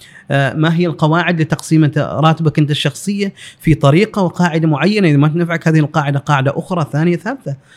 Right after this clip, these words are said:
مو قل-، قواعد معينة. بالإضافة إلى ذلك، بإمكانك أن تروح تبحث من السوق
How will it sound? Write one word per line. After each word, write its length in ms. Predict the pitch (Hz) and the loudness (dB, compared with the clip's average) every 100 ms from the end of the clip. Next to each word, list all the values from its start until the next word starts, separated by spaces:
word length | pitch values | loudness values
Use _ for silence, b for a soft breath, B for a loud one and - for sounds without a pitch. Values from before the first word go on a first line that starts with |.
| b - | b 2
مو 80 | |
قل-، 160 | 151 160 | 4 4
قواعد 420 | - 175 196 180 | 2 0 0 0
معينة. 460 | 160 147 226 190 135 B B B | -2 -2 0 0 -2 B B B
بالإضافة 500 | 175 185 190 202 170 | 2 4 2 0 0
إلى 180 | 180 | 0
ذلك، 440 | 180 208 247 180 - b b | 0 -2 -4 -6 -10 b b
بإمكانك 720 | 151 190 180 170 208 233 - | 0 2 2 2 0 0 -2
أن 200 | 160 165 | -2 -2
تروح 340 | - 165 226 - | 0 0 2 0
تبحث 500 | - 226 - 220 - | 2 2 4 0 0
من 100 | 196 | 0
السوق 460 | - 202 226 - | 0 0 -2 -4